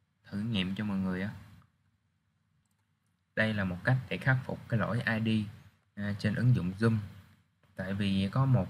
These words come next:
số lý do là khi mà chuyện tài khoản, khi mà chúng ta đăng nhập một tài khoản trên nhiều thiết bị thì sẽ có thể xảy ra lỗi I D. Bên cạnh thì sau khi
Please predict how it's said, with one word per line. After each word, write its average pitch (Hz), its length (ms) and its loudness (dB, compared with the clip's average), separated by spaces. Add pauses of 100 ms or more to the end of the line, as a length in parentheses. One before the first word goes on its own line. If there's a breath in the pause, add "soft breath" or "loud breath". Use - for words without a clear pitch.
(100)
số 123 260 2
lý 151 120 0
do 113 240 2
là 90 440 -2 (460)
khi 117 180 2
mà 107 120 0
chuyện 95 260 -4
tài 98 160 4
khoản, 98 280 2 (1000)
khi 120 120 8
mà 113 140 4
chúng 117 140 4
ta 120 120 6
đăng 113 200 4
nhập 95 220 2
một 95 160 -4
tài 101 100 0
khoản 104 200 -4
trên 120 100 2
nhiều 98 120 2
thiết 120 180 2
bị 90 240 0 (560)
thì 98 120 -2
sẽ 90 460 -4
có 131 80 2
thể 95 240 2
xảy 98 320 -2
ra 107 180 2
lỗi 87 380 -2
I 107 120 -2
D. 104 240 0 (1000)
Bên 110 160 2
cạnh 92 340 0
thì 95 340 0
sau 113 160 -4
khi 107 260 0